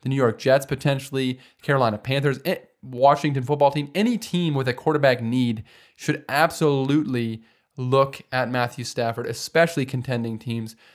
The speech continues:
The two teams to me that make the most sense, and I, I,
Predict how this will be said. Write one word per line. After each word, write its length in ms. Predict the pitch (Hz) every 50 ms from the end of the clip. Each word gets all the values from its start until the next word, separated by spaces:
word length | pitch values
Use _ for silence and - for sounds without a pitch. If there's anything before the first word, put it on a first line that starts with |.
| _ -
The 100 | 131 127
two 260 | - - 190 202 202
teams 580 | - - - 147 151 151 151 143 131 123 - _ _ _ _ _ _ _ _ _ _ _ -
to 100 | - 131
me 220 | 127 131 139 143
that 140 | 131 117 107
make 240 | 120 131 143 139 139
the 80 | 127 120
most 280 | 123 131 139 135 -
sense, 400 | - 120 127 147 160 - - - _
and 140 | - 120 113
I, 140 | 113 117 - -
I, 300 | 123 127 - - -